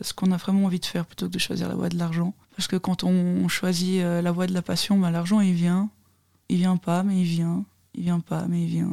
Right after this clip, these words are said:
Mais il vient toujours. Et, euh, moi, c'est, j'ai fait un grand choix dans ma vie quand j'ai quitté cette école de multimédia. Et si je l'avais pas fait pour l'art et la création et la recherche,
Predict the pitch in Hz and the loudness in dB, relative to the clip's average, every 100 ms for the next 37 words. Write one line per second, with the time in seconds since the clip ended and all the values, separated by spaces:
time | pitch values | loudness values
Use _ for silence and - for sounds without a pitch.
0 | 180 - 180 180 185 185 165 170 180 _ | -2 0 2 0 0 -4 -4 -4 -8 _
1 | - - - - - - - 180 170 165 | -20 -20 -20 -20 -20 -20 -4 0 2 0
2 | 175 185 - 190 196 - 202 180 170 175 | 0 0 0 2 2 2 0 0 0 -2
3 | 185 185 175 190 202 190 190 180 180 190 | 0 0 0 0 0 2 2 2 0 0
4 | 180 170 - - 180 - 180 185 180 180 | -2 -2 -6 -8 -8 -6 -6 -4 0 0
5 | 175 - 180 175 190 - _ - - 185 | 0 0 0 0 -4 -6 _ -10 -4 -2
6 | 170 170 175 175 170 185 185 - - - | 0 0 0 -2 -4 -4 -6 -12 -20 -20
7 | - - - - 202 196 185 190 214 - | -20 -20 -20 -4 0 2 2 2 -2 -6
8 | - 175 170 - 170 - 180 180 170 170 | -6 -4 -4 -4 -6 -2 0 0 0 -2
9 | 170 - 190 - - | -4 -4 -6 -8 -20